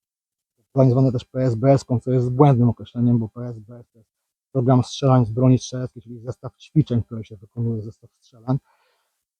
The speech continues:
To nie sama metodyka szkolenia, ani techniki pracy z bronią, ale to jest taka już dygresja. Pokazuje, że pracuję sobie przestrzenią roboczą w ten, przestrzeni, przestrzeni roboczej w ten sposób.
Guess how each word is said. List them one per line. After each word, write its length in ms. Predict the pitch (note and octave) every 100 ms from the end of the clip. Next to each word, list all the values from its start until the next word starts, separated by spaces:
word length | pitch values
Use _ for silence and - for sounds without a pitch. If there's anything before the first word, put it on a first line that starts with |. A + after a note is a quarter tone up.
| _
To 80 | C3+
nie 80 | C3+
sama 160 | C3+
metodyka 460 | B2+ C3+ B2 C3 C3
szkolenia, 500 | - C3 C3 C3 B2+
ani 160 | B2+ B2
techniki 400 | C3 - C3 -
pracy 260 | B2+ C3
z 40 | A2+
bronią, 400 | A#2+ A#2+ D3 D3+ -
ale 160 | _ B2+
to 160 | - C3
jest 120 | -
taka 180 | _ B2+
już 100 | A2
dygresja. 580 | A#2+ A#2+ G#2+ C3 D#3+ - _ _ _ _ _
Pokazuje, 640 | C3+ D3 B2+ D#3+ E3 D#3+
że 440 | A#2 C#3 C#3+ C#3+ B2 _ -
pracuję 420 | C#3+ - C#3+ C#3
sobie 160 | C#3
przestrzenią 360 | C3 A#2+ C#3+ B2+
roboczą 300 | A#2+ A#2 C3
w 80 | -
ten, 200 | B2 -
przestrzeni, 340 | - B2+ D3
przestrzeni 360 | - D3 D3+ C#3+
roboczej 300 | C3 - C3
w 80 | -
ten 160 | B2+
sposób. 340 | - - -